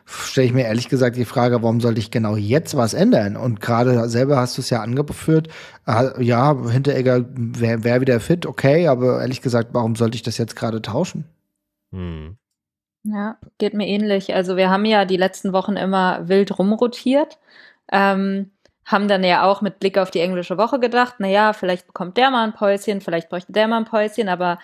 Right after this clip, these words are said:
Speaker 3: scheinbar hat keiner eins gebraucht. Ähm, und jetzt bin ich mittlerweile auch an dem Punkt, dass ich sag, na ja, wenn's funktioniert und wenn der Trainer wird's ja einschätzen können, die Spieler werden's einschätzen können, wenn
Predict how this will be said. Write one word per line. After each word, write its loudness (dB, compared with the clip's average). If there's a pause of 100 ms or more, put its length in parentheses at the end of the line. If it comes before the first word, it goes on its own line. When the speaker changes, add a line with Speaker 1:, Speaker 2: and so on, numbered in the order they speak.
(360)
Speaker 3:
scheinbar 2
hat -2
keiner 2
eins -2
gebraucht. -4
Ähm, -4 (760)
und 2
jetzt 2
bin 2
ich 0
mittlerweile 4
auch 2
an 2
dem -2
Punkt, -6
dass 0
ich -4
sag, 2
na 0
ja, 4
wenn's 0
funktioniert -2
und -2
wenn 0
der 2
Trainer 0
wird's -2
ja 2
einschätzen 0
können, 0
die -2
Spieler 0
werden's 2
einschätzen -2
können, -2 (400)
wenn 2